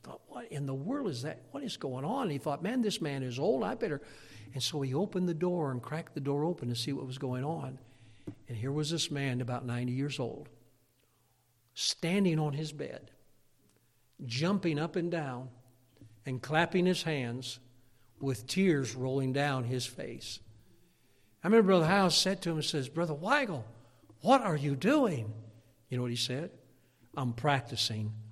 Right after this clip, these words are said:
for heaven." Ninety-some years old. I'd have to say he had a tender heart. A tender heart. I thought, you know, wouldn't it be something as we grow older that we would become more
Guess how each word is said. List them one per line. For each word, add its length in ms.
for 200
heaven." 360
Ninety-some 540
years 280
old. 260
I'd 100
have 160
to 100
say 540
he 100
had 120
a 60
tender 360
heart. 500
A 80
tender 420
heart. 400
I 80
thought, 260
you 120
know, 120
wouldn't 240
it 0
be 100
something 460
as 240
we 140
grow 220
older 480
that 160
we 160
would 80
become 260
more 340